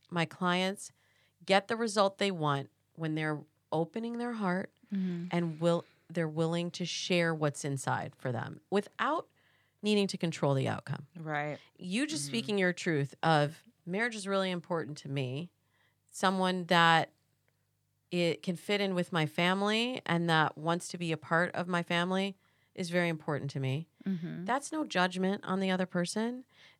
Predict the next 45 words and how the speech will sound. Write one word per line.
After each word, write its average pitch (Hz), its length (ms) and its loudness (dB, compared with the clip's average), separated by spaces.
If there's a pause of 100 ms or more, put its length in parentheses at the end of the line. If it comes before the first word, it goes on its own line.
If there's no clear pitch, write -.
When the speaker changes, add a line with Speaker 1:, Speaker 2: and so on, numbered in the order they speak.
(120)
Speaker 1:
That 220 340 0 (160)
if 185 180 -6
they're 233 260 2
like, 220 400 2 (1160)
"Family, 254 580 0
not 220 300 2
that 220 120 4
important 208 360 0
to 214 80 -2
me." 208 200 4 (100)
<laughs> - 180 -10
Speaker 3:
Right. 349 240 10 (380)
Speaker 1:
And 269 120 8
there 330 100 10
are 427 40 6
people, 302 380 4
like, 220 300 6
don't 202 160 8
have 220 120 4
a 220 40 -2
great 220 140 8
Speaker 2:
Totally. 226 180 8
Speaker 1:
relationship 196 300 4
with 196 100 4
their 202 80 6
Speaker 3:
Yeah. 180 180 8
Speaker 1:
family. 196 380 6 (580)
Or 202 300 10
if 185 160 2
they 190 140 6
say, 196 400 6 (100)
"Well, 196 260 6
I 190 80 6
really 190 540 6 (140)
don't 185 260 4
think 185 160 2
I 170 60 8
wanna 160 220 4
get 151 180 4
married," 170 420 4 (320)
you 214 160 0
have 247 220 2
to 202 80 -2
hear 180 380 0
that 131 340 2